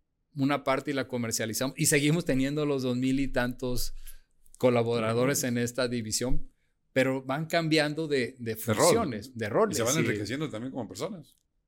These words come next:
Speaker 1: Así es. Entonces, sí decidimos que s-, las líneas de muy commodities,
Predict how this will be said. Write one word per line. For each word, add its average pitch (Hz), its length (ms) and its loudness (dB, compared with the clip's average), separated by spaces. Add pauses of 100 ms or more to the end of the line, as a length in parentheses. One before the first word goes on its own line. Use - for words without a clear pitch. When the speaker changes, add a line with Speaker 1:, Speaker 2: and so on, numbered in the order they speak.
Speaker 1:
Así 131 420 2
es. - 440 -4 (500)
Entonces, 151 720 2 (480)
sí - 200 4
decidimos 160 880 0 (160)
que 123 80 -6
s-, - 260 -6
las 113 160 -4
líneas 143 420 -2
de 110 320 0 (420)
muy 147 180 4
commodities, 139 880 -2